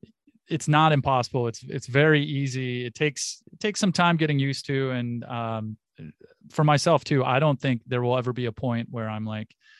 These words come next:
"Okay, I'm done learning." You know, I'm a couple hundred episodes and audio files in. I think by the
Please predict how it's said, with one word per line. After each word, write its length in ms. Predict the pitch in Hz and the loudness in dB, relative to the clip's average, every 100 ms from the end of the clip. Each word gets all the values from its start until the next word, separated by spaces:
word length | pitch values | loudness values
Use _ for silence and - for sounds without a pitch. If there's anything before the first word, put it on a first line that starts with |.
| _ - | _ -2
"Okay, 240 | 131 127 | 0 2
I'm 140 | 117 117 | 2 4
done 220 | 117 110 | 4 4
learning." 340 | 113 104 113 - _ _ - - | 4 2 -2 -8 _ _ -20 -10
You 60 | 110 | -4
know, 80 | 107 | -2
I'm 140 | 110 | -2
a 40 | |
couple 240 | 110 127 117 | 0 0 2
hundred 400 | 131 123 123 120 | 2 2 0 -2
episodes 640 | 123 123 - 123 120 117 | -6 -6 -4 -2 -2 -4
and 160 | 110 117 | -6 -6
audio 260 | 120 117 113 | -6 -6 -6
files 380 | 123 113 110 | -6 -6 -4
in. 220 | 120 117 113 | -2 -2 -2
I 100 | 110 | -6
think 300 | 131 113 - | -6 -6 -4
by 160 | 113 | -4
the 180 | 113 | -4